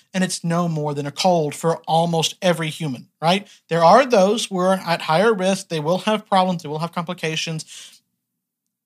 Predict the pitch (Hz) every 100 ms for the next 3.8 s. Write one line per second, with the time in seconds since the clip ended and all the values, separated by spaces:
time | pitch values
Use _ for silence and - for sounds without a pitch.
0 | _ _ 202 165 165 170 170 220 233 135
1 | - 160 185 214 - 170 175 - 202 196
2 | 208 208 196 208 190 175 156 - 269 254
3 | 240 - _ - 170 175 170 -